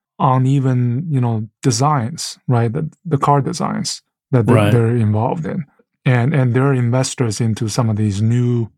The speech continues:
Speaker 1: new brands, right? Avatar, you know, companies like those.
Speaker 2: So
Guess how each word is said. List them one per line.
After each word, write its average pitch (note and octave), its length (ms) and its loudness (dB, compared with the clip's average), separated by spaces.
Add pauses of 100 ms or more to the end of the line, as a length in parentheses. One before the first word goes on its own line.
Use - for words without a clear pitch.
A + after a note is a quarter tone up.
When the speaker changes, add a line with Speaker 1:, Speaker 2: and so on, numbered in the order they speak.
Speaker 1:
new A2 460 0 (580)
brands, A#2 560 -2 (320)
right? A2+ 240 0
Avatar, A2+ 760 0 (280)
you D#3 400 -2
know, G2+ 220 0 (220)
companies A2 580 0 (460)
like A#2 160 0
those. - 400 -4 (360)
Speaker 2:
So E3 580 0